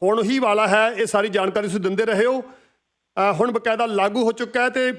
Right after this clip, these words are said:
ਸੰਖੇਪ ਸਾਨੂੰ ਦੱਸਿਓ ਕਿ ਜੀ ਐਸ ਟੀ ਦੇ ਇਸ ਨਵੇਂ ਫੈਸਲੇ ਦਾ,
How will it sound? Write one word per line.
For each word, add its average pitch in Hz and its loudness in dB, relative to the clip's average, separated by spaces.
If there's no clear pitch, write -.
ਸੰਖੇਪ 226 -2
ਸਾਨੂੰ 247 -2
ਦੱਸਿਓ 247 -2
ਕਿ 254 -2
ਜੀ 214 -2
ਐਸ 214 -4
ਟੀ 240 -4
ਦੇ 240 0
ਇਸ 220 0
ਨਵੇਂ 208 4
ਫੈਸਲੇ 190 2
ਦਾ, 220 4